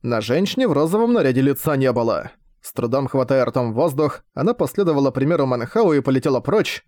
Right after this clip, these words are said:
Два луча света умчались вдаль, преследуемые пронзительным ревом.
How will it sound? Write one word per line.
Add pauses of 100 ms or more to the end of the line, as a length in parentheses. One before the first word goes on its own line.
(320)
Два
луча
света
умчались
вдаль,
преследуемые
пронзительным
ревом.